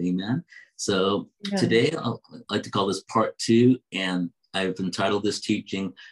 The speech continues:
Speaker 1: Revelation of the Scroll of the Secret. And last week I talked to you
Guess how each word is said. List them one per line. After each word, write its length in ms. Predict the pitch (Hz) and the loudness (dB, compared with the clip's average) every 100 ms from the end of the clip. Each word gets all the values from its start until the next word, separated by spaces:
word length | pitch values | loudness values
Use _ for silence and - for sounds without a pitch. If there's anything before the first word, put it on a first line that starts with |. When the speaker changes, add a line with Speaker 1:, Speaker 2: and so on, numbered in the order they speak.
| _ | _
Speaker 1:
Revelation 840 | 92 98 107 120 110 101 - 101 95 _ | -2 0 2 4 4 2 -2 -6 -8 _
of 160 | 95 90 | -8 -6
the 80 | 87 | -4
Scroll 480 | - - 95 95 - | -4 0 4 4 0
of 140 | 101 | -2
the 60 | 123 | -2
Secret. 500 | - 87 82 95 - _ _ _ _ _ _ _ _ - - _ - | -2 -4 -4 -4 -8 _ _ _ _ _ _ _ _ -20 -20 _ -4
And 120 | 110 | 0
last 300 | 104 117 - | 0 0 0
week 180 | 143 131 - | 2 2 2
I 100 | 107 | -4
talked 420 | - 110 113 - | -2 -2 -2 -4
to 100 | - | 0
you 220 | 110 110 | 2 2